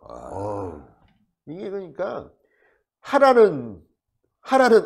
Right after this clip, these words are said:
Speaker 2: 안전 질서 유지는 안 하고,
Speaker 1: 안 하고
Speaker 2: 돈이나 삥 뜯고
Speaker 1: 뜯고
Speaker 2: 뭐
Speaker 1: 골프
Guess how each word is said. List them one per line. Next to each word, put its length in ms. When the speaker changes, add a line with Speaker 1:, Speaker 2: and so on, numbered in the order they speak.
Speaker 2:
안전 560
질서 400
유지는 260
안 100
하고, 120
Speaker 1:
안 80
하고 400
Speaker 2:
돈이나 420
삥 240
뜯고 200
Speaker 1:
뜯고 160
Speaker 2:
뭐 400
Speaker 1:
골프 180